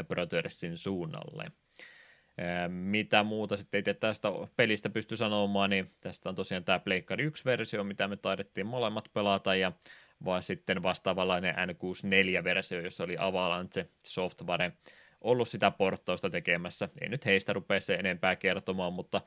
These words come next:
he oli aika paljon Midwayn projekteissa mukana aina tuonne kaksituhatta viisi vuoteen asti, jonka jälkeen Buena Vista Games hankki tuon studion, ja sen jälkeen he oli tämmöisessä Disney-vankilassa, että tehtiin Disney-elokuvista ja tämmöisistä omistusoikeuksista niitä pelejä, ja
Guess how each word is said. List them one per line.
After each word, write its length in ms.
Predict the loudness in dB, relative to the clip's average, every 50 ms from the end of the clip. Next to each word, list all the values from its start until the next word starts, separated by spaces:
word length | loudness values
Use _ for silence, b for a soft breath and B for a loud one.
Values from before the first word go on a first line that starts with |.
| B B B B B -6
he 60 | -2
oli 100 | 0 0
aika 160 | 0 0 0
paljon 440 | 0 2 2 2 2 0 -2 -6 -8 -12 _ _
Midwayn 360 | -2 -2 0 2 2 2 2 2
projekteissa 580 | 2 4 4 4 2 0 0 -2 -2 0 -2
mukana 440 | -4 -4 -4 -2 0 0 0 -2 -4 -6 -8
aina 200 | -8 -6 -6 -6
tuonne 180 | -6 -6 -6 -6
kaksituhatta 460 | -4 -6 -6 -6 -6 -10 -8 -6 -6
viisi 260 | -4 -4 -4 -4 -2
vuoteen 320 | 0 0 0 2 2 2 2
asti, 360 | 2 2 0 -4 -8 -8 -8 B B B B B B B B -8 -4 0
jonka 360 | 0 0 0 0 -2 0 2
jälkeen 420 | 2 2 2 0 0 -2 -2 -2
Buena 260 | -2 -2 -2 0 0 0
Vista 260 | -2 -2 -2 -2 -2
Games 300 | 0 2 2 2 0 -2
hankki 280 | -4 -4 -4 -8 -8
tuon 240 | -4 -2 -2 -2 -2
studion, 460 | -4 -4 -4 -2 0 2 2 2 2
ja 100 | 0 -2 -4 -4
sen 180 | -4 -2 0 0
jälkeen 360 | 0 0 -2 -2 -2 -4 -2
he 60 | -2
oli 120 | -2 -4 -4
tämmöisessä 540 | -4 -4 -4 -6 -6 -8 -6 -4 -4 -4 -6 b b b b b b -2 0
Disney-vankilassa, 880 | 0 0 0 0 0 2 4 2 2 2 0 0 0 0 -2 -2 -4
että 220 | -4 -2 -4 -4 -4 -4
tehtiin 520 | -6 -8 -6 -4 -4 -4 -2 -4 -6 -10 -10 -8
Disney-elokuvista 880 | -8 -6 -4 -2 0 0 0 0 -2 -4 -4 -6 -6 -6 -4 -2 0
ja 160 | 2 2 2 0 b b b b b b b b
tämmöisistä 580 | -2 -2 -2 -2 -4 -6 -6 -4 -2 0 -2 -2 -2 _ -10 -8
omistusoikeuksista 1000 | -4 -4 -4 -4 -4 -6 -4 -2 -2 -2 0 0 -2 -4 -4 -6 -8 -6 -6 -6
niitä 180 | -6 -6 -4
pelejä, 460 | 0 2 4 4 6 6 4 4 4
ja 160 | 2 2 0